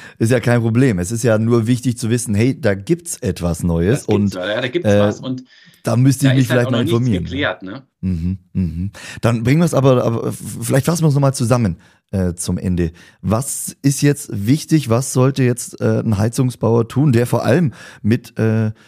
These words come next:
Speaker 1: mit solchen Mehrparteienhäusern auch zu tun hat, wo er weiß, ja, da, da, da, da sitzt meine Kundschaft, da bin ich tätig. Was empfehlen Sie?
Speaker 2: Also ich würde mir mal den sechzig a und den sechzig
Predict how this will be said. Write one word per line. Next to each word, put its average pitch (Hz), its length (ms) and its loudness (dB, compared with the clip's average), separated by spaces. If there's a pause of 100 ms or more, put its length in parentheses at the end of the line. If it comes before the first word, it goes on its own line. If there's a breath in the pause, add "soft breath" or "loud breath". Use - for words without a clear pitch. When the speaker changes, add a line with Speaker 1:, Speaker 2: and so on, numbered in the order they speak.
(280 soft breath)
Speaker 1:
mit 101 200 -2
solchen 110 320 0
Mehrparteienhäusern 113 1080 0
auch - 380 -2
zu - 220 -6
tun 139 420 -2
hat, 110 180 0
wo 104 80 2
er 101 120 2
weiß, 113 200 0
ja, 101 160 2
da, 104 300 2 (380 loud breath)
da, 92 260 -2
da, 117 320 -4
da 117 160 -6
sitzt 151 300 -2
meine 104 260 0
Kundschaft, 117 760 -4
da 101 180 0
bin 147 340 -2
ich - 240 -10
tätig. 120 480 -4 (400 soft breath)
Was 98 160 -2
empfehlen 127 320 0
Sie? - 160 -10 (1300)
Speaker 2:
Also 120 240 -10
ich 156 180 -10
würde 170 160 -2
mir 143 140 -2
mal 131 140 -4
den 113 140 -6
sechzig - 480 -12
a 123 280 -2
und 156 160 -8
den 123 120 -14
sechzig - 600 -12